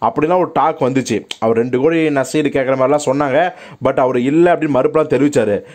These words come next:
இப்போ அது மேட்டர் கிடையாது. நம்ம வலிமை படத்தோட இயக்குனர் வினோத் இருக்காரு பாத்தீங்களா, ஹெச் வினோத், அவர் என்ன சொல்லியிருக்காருன்னா, இந்த வலிமை படத்தோட கதையும் கதாபாத்திரங்களும்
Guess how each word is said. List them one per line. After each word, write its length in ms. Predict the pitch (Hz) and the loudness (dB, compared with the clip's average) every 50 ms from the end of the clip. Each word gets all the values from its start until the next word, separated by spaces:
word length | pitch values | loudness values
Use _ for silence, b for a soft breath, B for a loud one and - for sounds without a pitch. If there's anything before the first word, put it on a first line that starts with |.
| B B | B B
இப்போ 260 | B 113 110 127 117 | B -4 0 2 2
அது 240 | 101 104 113 120 165 | 2 2 2 0 0
மேட்டர் 400 | 151 143 156 180 180 - 175 151 | 0 2 0 0 0 -2 -2 0
கிடையாது. 440 | 143 123 117 107 95 95 92 - B B B B B | 0 0 0 0 0 -4 -4 -6 B B B B B
நம்ம 240 | - 107 117 117 107 | -6 -4 -2 -2 0
வலிமை 320 | 101 113 131 165 208 214 | 0 0 2 2 2 2
படத்தோட 380 | 208 165 175 160 156 156 143 127 | 2 0 0 0 0 0 0 2
இயக்குனர் 460 | 120 117 143 170 170 170 151 127 117 | 2 0 0 -2 0 0 -2 0 0
வினோத் 300 | 127 151 190 214 196 170 | 0 0 0 0 0 0
இருக்காரு 260 | 147 135 135 117 107 | 0 2 0 0 0
பாத்தீங்களா, 320 | 107 107 104 104 117 135 143 135 107 95 95 | -2 -2 0 0 0 2 0 0 -2 -2 -2
ஹெச் 280 | 123 139 143 - 175 | -2 -2 0 0 2
வினோத், 540 | 160 139 101 98 117 123 135 143 127 104 - B B B B B B | 2 2 2 2 2 0 2 2 0 -2 -4 B B B B B B
அவர் 320 | B - 104 131 160 190 190 | B 0 2 2 2 2 0
என்ன 160 | 185 180 196 | 0 0 0
சொல்லியிருக்காருன்னா, 640 | 196 196 180 160 160 139 139 135 135 147 147 135 120 113 120 135 156 165 151 B B B B B B B | 0 0 0 2 2 2 2 0 0 0 -2 0 0 0 0 0 -2 -2 -6 B B B B B B B
இந்த 300 | - 120 123 123 120 117 | -2 -2 0 2 2 2
வலிமை 340 | 110 117 127 151 180 202 208 | 2 2 2 2 2 0 0
படத்தோட 400 | 202 - 175 165 151 165 156 147 | 0 0 -2 0 2 0 0 0
கதையும் 460 | - - 135 131 147 156 170 185 190 | 0 -2 -2 0 0 0 0 0 -2
கதாபாத்திரங்களும் 840 | 180 - 131 127 156 170 170 135 151 151 147 147 139 139 151 165 185 | -2 -4 0 2 2 0 2 0 0 0 0 0 0 2 0 0 -2